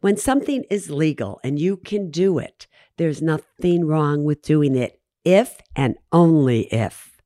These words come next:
you learn from it. The other day, I was reading an email that came in, and I do read these peeps besides K T. I just never know which one she's going to choose. And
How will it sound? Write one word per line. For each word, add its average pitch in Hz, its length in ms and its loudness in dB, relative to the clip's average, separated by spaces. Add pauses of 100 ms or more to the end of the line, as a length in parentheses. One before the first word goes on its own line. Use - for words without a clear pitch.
(360)
you 160 280 8
learn 135 680 4 (140)
from 117 340 -4
it. - 260 -12 (280)
The 156 100 4
other 214 200 4
day, 196 520 4
I 139 140 4
was 165 200 0
reading 156 500 4 (240)
an 156 220 2
email 139 360 2
that 139 180 -2
came 160 300 2
in, 120 180 2
and 120 180 -2
I 120 140 0
do 147 240 0
read 139 280 0
these 110 420 -8 (100)
peeps - 480 -10
besides 107 480 -6
K 160 220 -2
T. 104 360 -8 (480)
I 147 80 -2
just 147 200 -2
never 135 200 2
know 131 180 2
which 120 220 -4
one 120 140 -2
she's 120 280 -6
going 117 320 -2
to 107 120 -10
choose. 139 580 -2 (480)
And 160 380 4